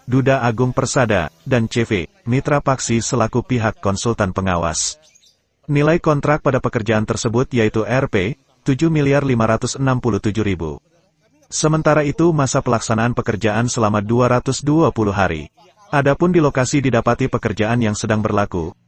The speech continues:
terlihat sejumlah pekerja sedang merangkai kawat baja dan mempersiapkan beberapa material jembatan. Nampak juga satu buah alat berat melakukan pengerukan di sekitar lokasi jembatan yang akan dibuat. Mirisnya,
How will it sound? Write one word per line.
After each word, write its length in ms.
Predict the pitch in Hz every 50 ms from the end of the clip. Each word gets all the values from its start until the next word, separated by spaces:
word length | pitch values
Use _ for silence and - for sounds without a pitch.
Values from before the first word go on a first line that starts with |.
| _ _ _
terlihat 400 | - 131 120 135 127 139 147 -
sejumlah 400 | - 135 120 123 113 107 101 -
pekerja 400 | 107 - 113 104 95 120 120 -
sedang 240 | - 113 107 104 98
merangkai 400 | 92 98 101 101 107 117 113 -
kawat 320 | - 120 127 135 139 143
baja 320 | 131 117 98 98 85 85
dan 240 | 101 113 120 113 110
mempersiapkan 640 | 107 98 - - - - 113 110 113 - 120 120 120
beberapa 400 | 117 107 98 107 107 107 - 110
material 560 | 107 110 107 - 107 120 139 139 107 92 90
jembatan. 480 | - 98 98 95 87 - 90 82 76 71 - _ _ _ _ _ -
Nampak 400 | 123 131 139 147 - 165 160 -
juga 240 | 147 139 139 120 123
satu 320 | 110 - 110 104 - 107
buah 220 | 104 104 104 101 101
alat 180 | 104 101 104
berat 300 | - 113 107 104 104 - -
melakukan 480 | 113 120 110 101 - 123 - 123 123
pengerukan 560 | - 123 113 113 113 139 147 - 120 98 90
di 100 | 87 92
sekitar 440 | 107 - - 107 - 113 - 110 107
lokasi 420 | 107 101 - - 110 - - 110 98
jembatan 540 | 117 110 107 117 127 123 - 107 92 90
yang 180 | 101 104 101 98
akan 260 | 98 107 - 113 104 98
dibuat. 360 | 95 87 90 85 82 76 - - _ _ _ _ _ - _ _ _ _ - - - -
Mirisnya, 640 | 151 147 147 143 160 160 - - 110 90 95 139 180